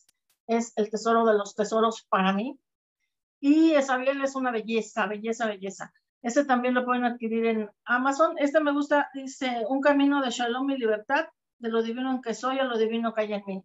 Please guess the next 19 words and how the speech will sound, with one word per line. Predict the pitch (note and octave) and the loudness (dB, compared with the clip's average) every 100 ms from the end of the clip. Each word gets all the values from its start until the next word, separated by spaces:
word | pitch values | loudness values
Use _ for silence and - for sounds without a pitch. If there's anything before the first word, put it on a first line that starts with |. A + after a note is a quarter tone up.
| _ | _
Este | A#3 B3 | -14 -10
te | A#3 G#3 | -4 0
lleva | A3 A3 G#3+ | 4 4 4
de | G3+ | 2
la | G3 F#3 F3 F3 _ _ _ _ _ | 0 2 0 -4 _ _ _ _ _
escasez | G#3+ - G3+ A#3 B3 | -12 -6 -6 -2 0
a | |
la | A#3 G#3 | 2 2
plenitud. | G#3+ G#3 F#3 F#3 G3+ - _ _ | 2 2 0 -4 -8 -10 _ _
Si | - A#3 | -4 0
andas | B3+ B3+ A#3 | 2 0 0
en | G3 | -2
que | G#3 | -2
me | G#3 G3+ | 0 0
falta, | G3 C4 C4 | 2 2 4
me | A#3 A3 | 2 2
falta, | A#3+ A#3 | 2 2
me | A3 G#3 | 0 0
falta, | C4+ D4 F4+ | 0 4 2